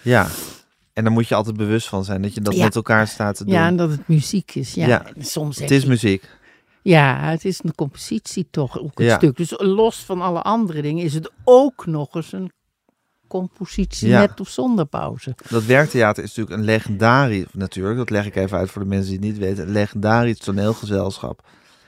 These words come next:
Speaker 1: Ja, eh, behoor-
Speaker 2: Eigenlijk heel bijzonder dat jij dat nog weet op jouw
Speaker 1: Nou, ik,
Speaker 2: leeftijd.
Speaker 1: ik heb, ik
Speaker 2: Ja.
Speaker 1: heb dat, ik heb het staartje ervan nog meegekregen. Dat heb ik daadwerkelijk gezien. Dan weet ik veel wat Zwoele Zomeravond heb ik nog gezien en nog.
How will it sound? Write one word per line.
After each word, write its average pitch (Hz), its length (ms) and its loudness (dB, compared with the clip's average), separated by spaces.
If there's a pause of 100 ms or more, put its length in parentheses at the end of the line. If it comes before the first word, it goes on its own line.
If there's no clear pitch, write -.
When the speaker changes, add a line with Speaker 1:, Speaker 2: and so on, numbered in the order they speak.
(160)
Speaker 1:
Ja, 101 320 2 (100)
eh, - 140 -6 (520)
behoor- 196 180 -6
Speaker 2:
Eigenlijk 208 260 0
heel 226 240 4
bijzonder 208 500 -4
dat 196 180 -2
jij 214 200 0
dat 190 200 -2
nog 196 180 -6
weet 196 320 2
op - 120 -4
jouw 175 160 0
Speaker 1:
Nou, 165 200 4
ik, 156 60 2
Speaker 2:
leeftijd. 170 300 0
Speaker 1:
ik 151 100 2
heb, 185 120 2
ik 175 100 -2
Speaker 2:
Ja. 190 60 2
Speaker 1:
heb 175 160 0
dat, 160 160 -8
ik 160 100 -4
heb 160 120 0
het 143 120 -6
staartje 156 600 0
ervan 107 540 -2
nog 104 200 -2
meegekregen. 139 720 -2
Dat 156 100 -10
heb 117 100 -2
ik 95 60 -8
daadwerkelijk 98 420 -2
gezien. 104 340 -6
Dan 101 120 -2
weet 98 120 0
ik 95 80 -6
veel 98 160 0
wat 101 120 -2
Zwoele 98 280 -2
Zomeravond 101 760 -2
heb 120 120 -4
ik 107 60 -12
nog 110 140 -2
gezien 110 380 -4
en 110 120 -10
nog. 113 260 -6